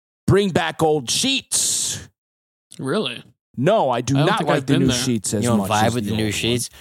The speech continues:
Speaker 3: The new Sheetz is
Speaker 1: No.
Speaker 3: specially built to, like,
Speaker 1: It's so
Speaker 3: um,
Speaker 1: small.
Speaker 3: well, no,
Speaker 1: It's built
Speaker 3: it's
Speaker 1: to spy on you.
Speaker 3: Yes, it is. It's built to spy on you. It's built to make sure that you can't,
Speaker 2: It's built to
Speaker 3: they
Speaker 2: make
Speaker 3: can't
Speaker 2: up
Speaker 3: do
Speaker 2: for what we did.
Speaker 3: Yeah, no, it's built
Speaker 1: Yeah,
Speaker 3: so you
Speaker 1: that's
Speaker 3: can't
Speaker 1: true.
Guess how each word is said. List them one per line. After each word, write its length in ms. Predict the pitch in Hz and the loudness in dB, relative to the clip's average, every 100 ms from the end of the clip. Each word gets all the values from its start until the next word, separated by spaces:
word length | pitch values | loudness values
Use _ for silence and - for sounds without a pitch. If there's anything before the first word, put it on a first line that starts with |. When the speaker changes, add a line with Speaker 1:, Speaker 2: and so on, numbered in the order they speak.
| 151 - | -20 -4
Speaker 3:
The 100 | 147 | 2
new 160 | 160 190 | 4 4
Sheetz 420 | 165 170 180 165 | 2 0 0 0
is 180 | 147 180 | 0 0
Speaker 1:
No. 80 | 214 | 0
Speaker 3:
specially 760 | 143 143 151 147 143 135 - - | 0 0 -2 0 0 0 -4 -10
built 440 | 110 117 120 123 - - | -4 0 2 0 -4 -8
to, 180 | - 104 | -4 -2
like, 240 | 107 98 | 0 0
Speaker 1:
It's 140 | 92 90 | 0 0
so 160 | - 202 220 | 2 2 2
Speaker 3:
um, 40 | |
Speaker 1:
small. 840 | 196 - 170 175 170 131 101 82 - _ - _ - - - | 0 0 0 0 2 0 -4 -8 -16 _ -20 _ -20 -12 -2
Speaker 3:
well, 160 | 156 | 0
no, 200 | 170 160 | 2 2
Speaker 1:
It's 60 | 147 | 2
built 40 | |
Speaker 3:
it's 100 | 151 | 2
Speaker 1:
to 80 | 180 - | 2 0
spy 320 | - 214 202 | 0 2 2
on 140 | 147 131 | 0 0
you. 320 | 113 104 87 _ | -2 -2 -6 _
Speaker 3:
Yes, 300 | - 147 151 | -2 2 2
it 80 | 175 | 2
is. 160 | 170 113 | 0 -2
It's 100 | 104 | -2
built 220 | 135 143 | -2 0
to 80 | 156 | -2
spy 320 | - 127 120 | 0 0 2
on 60 | 120 | 0
you. 140 | 123 | 0
It's 120 | 117 | -2
built 220 | 101 123 - | 0 -2 0
to 80 | |
make 160 | 131 123 | 0 0
sure 200 | - 147 | 0 2
that 100 | 113 | 2
you 160 | 90 98 | 0 -4
can't, 240 | - - | 0 0
Speaker 2:
It's 120 | 123 165 | 2 2
built 200 | 302 - | 2 2
to 80 | 202 | 2
Speaker 3:
they 40 | |
Speaker 2:
make 140 | 185 | 2
Speaker 3:
can't 120 | 147 196 | 2 2
Speaker 2:
up 40 | |
Speaker 3:
do 100 | 151 | 2
Speaker 2:
for 140 | 175 151 | 2 0
what 240 | 160 165 | 0 0
we 160 | 160 202 | 0 0
did. 420 | 139 196 117 - | 0 -2 -2 -2
Speaker 3:
Yeah, 140 | 165 160 | 0 0
no, 200 | 147 156 | 2 0
it's 100 | - | 0
built 240 | 113 156 | 0 2
Speaker 1:
Yeah, 100 | 156 | 2
Speaker 3:
so 180 | 160 165 | 2 2
you 60 | 165 | 0
Speaker 1:
that's 160 | 143 | 0
Speaker 3:
can't 180 | 151 151 | 0 0
Speaker 1:
true. 160 | 120 | -2